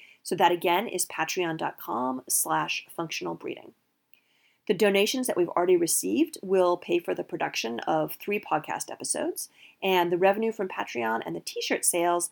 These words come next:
has made me feel confident enough to start researching how to find good professional transcription and start assessing its costs. So thank you to everyone who has donated. It is really huge,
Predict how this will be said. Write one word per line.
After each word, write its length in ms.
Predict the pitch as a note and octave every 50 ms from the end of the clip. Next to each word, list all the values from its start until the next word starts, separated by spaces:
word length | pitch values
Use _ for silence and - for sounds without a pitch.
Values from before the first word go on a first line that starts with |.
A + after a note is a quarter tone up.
| - - - - _
has 160 | - G#3+ G#3 A#3
made 160 | C4 C#4+ C#4+
me 100 | D4+ D4
feel 160 | D4 C4+ A#3
confident 560 | - - - A#3 C4 C4+ C4+ - D4 - -
enough 360 | C4 C4 C4 C4 C4+ C4 -
to 100 | - -
start 240 | - - G#3 G3 -
researching 720 | - G#3+ G#3+ G#3 - G3 F#3 - - F#3 F3+ F3+ F3+ F3 - - - - _
how 140 | - A#3+ B3
to 80 | A#3 A#3
find 340 | - A3+ G#3 G3+ G3+ F3+ E3+
good 220 | A3 A#3 A3+ -
professional 500 | - G#3+ - - - F3+ - - F#3 E3+
transcription 720 | - - E3 E3 - - A3 G#3 - - E3 E3+ E3+ E3 - -
and 120 | G3 F#3
start 280 | - - F#3+ F3+ E3+ -
assessing 380 | F3+ - F#3 F3 - F3+ E3 D#3+
its 160 | D3+ - -
costs. 500 | - - - - - - - - - - _ _ _ _ _ _ _
So 340 | - - - A3 G#3 - - - _ _ _ -
thank 340 | B3 A#3+ B3 B3+ B3 -
you 180 | F#3+ F3 D#3 -
to 260 | - - - - - G3+
everyone 320 | G3+ G#3+ G#3+ G#3 G#3 F#3+
who 140 | F#3+ F3+ F3
has 120 | D#3+ D#3
donated. 480 | - - C#3+ C3 C3 B2+ C3+ C3+ C#3+ -
It 120 | - G3 G#3
is 180 | G#3 F#3 F3 -
really 400 | G3+ G3 G3+ B3 B3 A#3+ A#3 G#3+
huge, 520 | - - E3 D#3 D3 - - - -